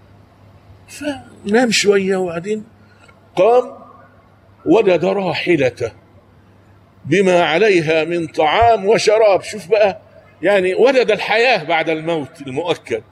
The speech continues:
فالنبي صلى الله عليه وسلم يقول: "الله تعالى أفرح بتوبة عبده إذا أقبل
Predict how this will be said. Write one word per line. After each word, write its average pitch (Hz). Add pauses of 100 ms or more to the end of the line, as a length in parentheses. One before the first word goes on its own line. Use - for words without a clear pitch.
(800)
فالنبي 156
صلى 165
الله 151
عليه 156
وسلم 151
يقول: 147
"الله 156
تعالى 165 (500)
أفرح 165
بتوبة 160 (440)
عبده 147 (560)
إذا 160
أقبل 165